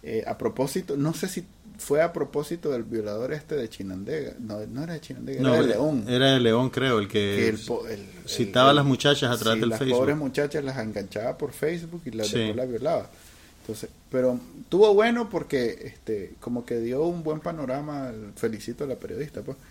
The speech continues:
Speaker 1: un buen panorama de, de, de cómo estás de vulnerable en internet para alguien que no... Está
Speaker 2: Yo creo que la gente sobre,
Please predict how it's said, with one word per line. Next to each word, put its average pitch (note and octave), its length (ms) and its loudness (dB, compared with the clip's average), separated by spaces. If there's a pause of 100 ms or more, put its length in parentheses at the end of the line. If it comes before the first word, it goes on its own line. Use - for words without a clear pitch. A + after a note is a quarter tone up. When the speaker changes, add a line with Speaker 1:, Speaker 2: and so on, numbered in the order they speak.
(480)
Speaker 1:
un D3+ 120 -2
buen E3 160 2
panorama E3 560 6
de, A#2 160 4
de, A#2 180 -2
de A2+ 220 -4 (200)
cómo F#3 600 2 (100)
estás A#2+ 460 -4
de D#3 60 2
vulnerable D3 1040 -2
en A2+ 80 -6
internet A2 420 -8
para B2 240 4
alguien C#3 220 0
que C3+ 80 -4
no... B2+ 100 0
Está B2 100 -6
Speaker 2:
Yo D#3 140 4
creo G3 240 6
que G3+ 140 6
la F3 120 6
gente F3 460 2
sobre, B2+ 960 4